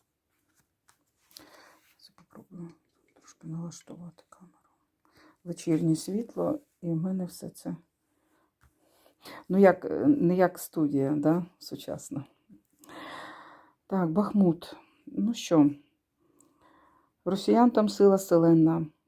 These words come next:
По десятки пентаклів, туди направлено багато техніки, ресурсів, людей, і по шістки пентаклів, так.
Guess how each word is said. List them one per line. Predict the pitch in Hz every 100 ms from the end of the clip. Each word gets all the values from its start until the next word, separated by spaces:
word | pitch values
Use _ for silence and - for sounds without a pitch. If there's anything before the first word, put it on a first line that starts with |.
| _ _ _
По | -
десятки | 180 196 185 180 160
пентаклів, | - 170 170 226 226 180 -
туди | - 160 180 185 180 170 -
направлено | 165 165 - 175 170 160
багато | 147 160 170 156
техніки, | 156 196 214 202 185 156 147
ресурсів, | 160 - 214 202 - 160 139
людей, | 165 165 190 202 190 175 - 87
і |
по | 160 147
шістки | - 214 208 -
пентаклів, | 170 175 170 170 170 170 156 156
так. | 185 190